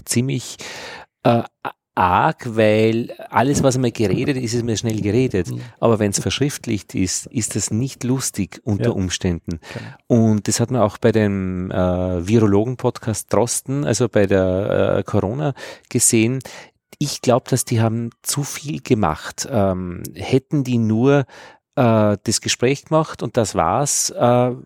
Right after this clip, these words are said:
Speaker 1: aber was ist passiert? Sie haben die, die Dinge verschriftlicht. Äh, es, es wurde zugänglich, dass dann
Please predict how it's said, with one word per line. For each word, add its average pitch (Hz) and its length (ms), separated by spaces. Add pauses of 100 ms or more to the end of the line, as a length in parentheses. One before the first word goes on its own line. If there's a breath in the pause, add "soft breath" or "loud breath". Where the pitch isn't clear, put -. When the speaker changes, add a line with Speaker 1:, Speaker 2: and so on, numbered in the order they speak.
(880)
Speaker 1:
aber 117 260
was 131 140
ist 127 120
passiert? 131 420
Sie 131 140
haben 113 100
die, 113 140
die 113 200
Dinge 113 220
verschriftlicht. - 920
Äh, 127 280
es, 120 180
es - 480 (440 loud breath)
wurde 117 400
zugänglich, 113 480
dass 104 300
dann 113 220